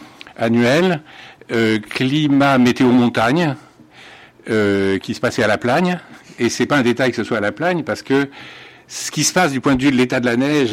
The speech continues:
et de, de, et des glaciers, et cetera, et l'évolution et comment ça va évoluer de ce truc-là, c'est absolument crucial, parce que c'est, c'est, il y a plein de, d'activités touristiques, machin, et cetera, qui, qui vivent de ça.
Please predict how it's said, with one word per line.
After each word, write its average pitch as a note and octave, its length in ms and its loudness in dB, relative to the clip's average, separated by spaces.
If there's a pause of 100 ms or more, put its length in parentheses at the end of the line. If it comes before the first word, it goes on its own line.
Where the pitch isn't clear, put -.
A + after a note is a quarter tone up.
(160)
et A2 180 -4
de, G#2+ 180 -6
de, G#2 440 -4
et A2 140 -4
des A2 160 0
glaciers, C3+ 760 0
et A#2+ 60 0
cetera, A#2 400 -2
et G#2+ 60 -2
l'évolution A#2+ 600 0
et A2 60 0
comment B2 260 0
ça A2+ 200 -2
va G#2+ 160 0
évoluer G#2+ 320 -2
de G2 40 -12
ce - 120 -6
truc-là, G3+ 420 -2
c'est - 280 -4
absolument C3+ 520 0
crucial, E3+ 600 0
parce G#2 180 -4
que B2 160 0
c'est, G#2+ 500 -4 (460)
c'est, - 300 -12
il - 20 -4
y G2+ 60 -2
a G#2 40 -2
plein C3+ 280 2
de, G#2+ 180 -2
d'activités A2 840 0
touristiques, C3 680 -4
machin, A2 240 -8
et F2+ 60 -10
cetera, B2+ 320 -4
qui, G#2 240 -8
qui G2+ 280 -8
vivent G#2 140 -8
de D#3+ 120 -2
ça. C#3+ 200 -4